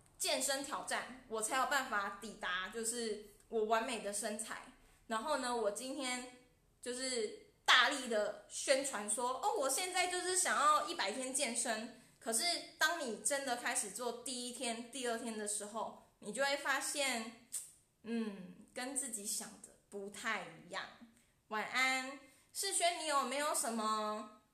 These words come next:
呃，心智力上的困扰啊？<laughs> 随便乱问。好，所以呢，反正简单来说，我发现任何的问题啊，你都先要从心智力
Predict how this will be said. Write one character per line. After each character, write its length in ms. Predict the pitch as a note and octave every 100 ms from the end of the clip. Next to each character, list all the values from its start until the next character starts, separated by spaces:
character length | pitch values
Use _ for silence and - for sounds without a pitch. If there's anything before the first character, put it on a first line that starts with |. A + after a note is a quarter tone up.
| _ _ _ _ _ -
呃， 800 | A3 G#3+ G#3 G#3 G#3 G#3 A#3 - - _
心 260 | - D#4+ E4
智 200 | D#4 D4+
力 180 | C#4+ C#4+
上 220 | C4 A#3
的 240 | G#3+ G#3+
困 260 | G#3+ - A#3
扰 140 | F3+
啊？ 340 | D3 C#3+ C3+ E4 - A4+ D5+ -
<laughs> 440 | - - - - -
随 240 | - C4
便 220 | D4+ C#4+
乱 240 | C#4 B3 B3+
问。 240 | A#3+ - - - - - - - - _ _ _ _ _ -
好， 380 | G#3 - - -
所 200 | - E4 F4+
以 160 | F#4
呢， 320 | D4 C4+ B3+ B3+
反 160 | E4
正 100 | C#4+ D#4+ D#4+ - - _
简 260 | D4+ A#3 A3
单 220 | D4 D4
来 180 | A#3 A3+
说， 400 | - B3 A#3 A3
我 180 | A3+
发 140 | C4+ E4
现 300 | E4+ D#4 D4+
任 220 | F4+ C4
何 180 | B3 G#3
的 120 | G#3
问 260 | C4+ A#3 A3+
题 260 | - -
啊， 280 | - G#2+ - - -
你 80 | A#3+
都 220 | C#4 D#4
先 340 | D#4 - D4 D4+
要 180 | C#4+
从 400 | B3 - G#3 G3+
心 440 | A#3 - - C#4 C#4+
智 260 | C#4 B3
力 340 | A3+ A3 -